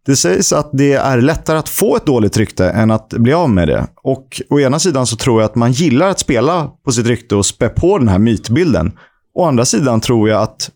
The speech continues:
hur hårt man än jobbar för att tvätta bort stämpel, så kommer Millwall alltid vara den där mytologiska klubben, sprungen ur arbetarklassen och med den engelska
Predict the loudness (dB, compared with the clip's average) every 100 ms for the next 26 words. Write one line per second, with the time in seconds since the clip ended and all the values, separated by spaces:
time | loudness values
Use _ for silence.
0 | -4 0 0 0 -2 -2 0 0 0 0
1 | -2 -2 -2 -2 -2 -2 -2 -2 -2 -2
2 | -2 -2 -4 -6 _ _ _ _ -4 -2
3 | 0 2 2 2 0 0 0 0 0 0
4 | 2 2 2 2 2 0 0 2 0 -2
5 | -2 0 0 2 0 0 0 2 2 2
6 | 0 2 2 0 0 -2 -2 -2 0 0
7 | 2 2 2 2 2 0 0 2 0 2
8 | 0 0 0 0